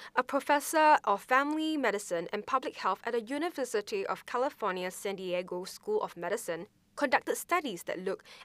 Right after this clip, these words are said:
at the roles of gratitude on heart health. Among other things, he found that participants who kept a journal most days of the week, writing about two to three things they were grateful for, everything from appreciating their children to travel and good food,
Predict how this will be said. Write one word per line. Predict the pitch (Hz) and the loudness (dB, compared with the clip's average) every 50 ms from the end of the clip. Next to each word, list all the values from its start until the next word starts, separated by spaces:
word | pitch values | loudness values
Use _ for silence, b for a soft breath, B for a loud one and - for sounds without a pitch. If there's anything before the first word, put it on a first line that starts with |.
| B | B
at | - 202 | 0 2
the | 190 196 196 | 2 -2 -4
roles | 175 165 202 214 254 269 - - | -2 4 4 4 4 4 0 -8
of | 196 170 165 | -10 -10 -6
gratitude | - 180 190 - 247 - - 185 180 185 - B B B B _ | -6 -4 -2 -2 -4 -6 -6 -6 -6 -6 -8 B B B B _
on | - 220 220 | -2 -2 -2
heart | - - - 302 269 - | -4 4 6 6 6 6
health. | - - 170 - - - - - - - _ _ _ _ _ _ _ | 2 -4 -6 -6 -8 -10 -14 -18 -20 -20 _ _ _ _ _ _ _
Among | 240 240 240 262 285 359 - | -2 2 4 4 4 4 6
other | - 208 202 185 202 202 | 4 4 4 4 2 -2
things, | 202 - 175 165 165 185 - - - B B B B | -2 -4 -6 -6 -6 -8 -12 -14 -18 B B B B
he | - 277 277 | -8 -8 -8
found | - - 330 320 349 392 381 | 2 6 8 8 8 8 6
that | 311 - - | 2 0 -2
participants | - 220 214 - 254 - - 294 - - 277 277 285 277 | -6 -10 -10 -8 -8 -8 -8 -8 -6 -4 -4 -2 -2 -4
who | - 214 | -4 -6
kept | - - - 262 - - | -6 -4 -4 -4 -4 -2
a | 185 185 | -4 -6
journal | 170 151 180 196 190 196 196 185 165 160 180 220 - _ _ | -6 -4 -4 -2 -2 0 -2 -2 -2 -2 -4 -6 -10 _ _
most | - 233 262 311 330 - - | -2 0 2 2 0 0 0
days | 220 208 220 - | 0 0 0 -2
of | - 180 175 - | -6 -8 -6 -4
the | 170 175 | -6 -6
week, | 165 185 180 - - b b b b b - | -6 -8 -12 -14 -16 b b b b b -2
writing | 208 208 214 214 220 226 220 | 0 0 0 0 -2 -2 -2
about | 202 180 185 - - | -2 -2 -2 -4 -4
two | - 294 320 381 | -6 -4 -4 -2
to | 381 311 254 | -2 -2 -4
three | - - 214 214 202 202 - _ | -4 -4 -4 -2 -2 -4 -8 _
things | - 190 180 185 180 | -8 -8 -8 -8 -8
they | - 185 | -8 -8
were | 175 175 | -8 -8
grateful | 165 156 226 240 - - 285 294 | -6 -6 -6 -6 -6 -6 -6 -8
for, | 190 - - 185 185 233 - _ _ - | -6 -4 -4 -2 -2 -4 -4 _ _ 0
everything | 226 247 247 277 302 285 285 277 285 - - | 0 0 0 0 -4 -4 -2 -2 -2 -2 -2
from | - 233 - - | -2 -4 -4 -2
appreciating | - 254 - - 294 311 311 302 - - 269 262 262 - 254 247 | -4 -6 -6 -4 -4 -4 -2 -2 -2 -2 -2 -4 -4 -4 -4 -2
their | 220 180 175 | -2 -2 -2
children | - - - 277 277 262 - 277 285 277 | -4 -4 -4 -4 -4 -2 -2 -2 -2 -2
to | - - | -4 -6
travel | - - - 240 240 254 254 240 262 262 269 254 | -6 -6 -2 2 2 2 2 2 2 4 4 4
and | 220 185 170 | 2 0 -2
good | 190 202 - | -4 -6 -6
food, | - - - 269 311 320 - - | -8 -10 -6 -4 -2 -2 -2 -4